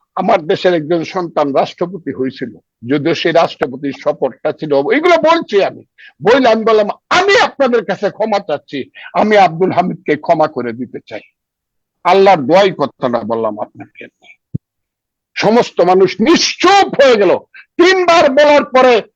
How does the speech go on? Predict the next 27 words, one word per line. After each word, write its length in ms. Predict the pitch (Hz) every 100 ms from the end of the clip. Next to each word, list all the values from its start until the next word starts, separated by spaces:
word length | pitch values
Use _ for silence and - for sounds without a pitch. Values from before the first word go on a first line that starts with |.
| _
আমি 240 | - 262 269
বললাম, 440 | 262 262 254 214
"যদি 200 | 240 240
আমাকে 400 | 226 240 - 247
সমর্থন 580 | - 240 226 - 220 196
করেন 320 | 214 202 143 - _ -
আর 120 | 165
আমাকে 380 | 202 233 233 233
নেতা 280 | 240 233 202
মানেন, 280 | 175 175
হাত 280 | 156 170 170
উঠান।" 320 | 156 - - - _ _ _
হাজার 280 | 175 196 180
হাজার 360 | 151 151 156
মানুষ 300 | 143 151 147
হাত 220 | 160 185 165
উঠায় 280 | 160 160
বলল, 220 | 139 147 143
"আপনি 340 | 147 - 156
যেটা 220 | 160 156
বলছেন, 400 | 139 143 131 123
ঠিক 320 | 120 - 110
বলছেন।" 360 | 117 101 - - - _ _ _ _ _ _ _ _ _ _ -
এ 120 | 622
হলো 340 | 294 370 349
মানুষের 420 | 330 370 - 359
অবস্থা। 640 | 339 330 381 392 - 175